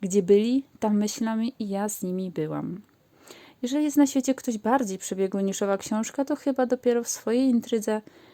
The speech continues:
no, zaczyna raczkować. Nie wierzcie tutaj nikomu, gdyż choć pisana z dwóch perspektyw osobowych, to jednak one wcale się ze sobą nie pokrywają.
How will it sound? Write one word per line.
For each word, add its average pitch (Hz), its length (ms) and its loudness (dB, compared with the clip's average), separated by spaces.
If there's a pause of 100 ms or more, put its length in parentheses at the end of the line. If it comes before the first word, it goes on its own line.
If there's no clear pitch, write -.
(160)
no, 302 160 4 (220)
zaczyna 226 580 -2
raczkować. 170 840 -8 (300)
Nie 180 140 -4
wierzcie 214 320 0
tutaj 208 340 -2 (100)
nikomu, 208 800 2 (480)
gdyż 190 220 0
choć 196 200 -6
pisana 190 440 -6
z 165 40 -6
dwóch 165 260 -8
perspektyw - 600 -6
osobowych, 165 600 -6
to 180 340 -4 (440)
jednak 247 340 -2
one 208 200 0
wcale 196 440 0
się 185 160 -6
ze 180 100 -6
sobą 180 340 -2 (100)
nie 190 360 -2
pokrywają. 170 720 -6